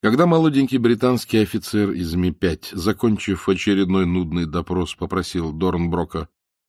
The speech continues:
выложить на стол содержимое его карманов, отобрал ручку с золотым пером и объявил, что теперь господин председатель концерна отправится не в свой замок, но в наш замок, в тюрьму Ландсберг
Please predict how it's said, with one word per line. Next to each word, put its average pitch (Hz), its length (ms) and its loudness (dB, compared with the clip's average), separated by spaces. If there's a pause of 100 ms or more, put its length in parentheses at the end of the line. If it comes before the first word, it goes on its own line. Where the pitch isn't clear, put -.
выложить 120 540 2
на 113 120 -2
стол 95 320 -2
содержимое 82 680 -2
его 85 240 -2
карманов, 104 520 -6 (760)
отобрал 120 460 2
ручку 127 320 0
с 92 80 0
золотым 98 440 0
пером 104 360 0
и 87 40 0
объявил, 85 500 0
что - 220 -4
теперь 85 440 -2 (440)
господин 120 520 2
председатель 101 680 0
концерна 98 540 0
отправится 92 580 -2
не 98 160 2
в 92 60 -6
свой 98 320 2
замок, 90 480 -2
но 87 180 -2
в 78 180 -8
наш 78 380 -2
замок, 104 460 -2
в - 80 -18
тюрьму 87 480 -2
Ландсберг 87 720 -2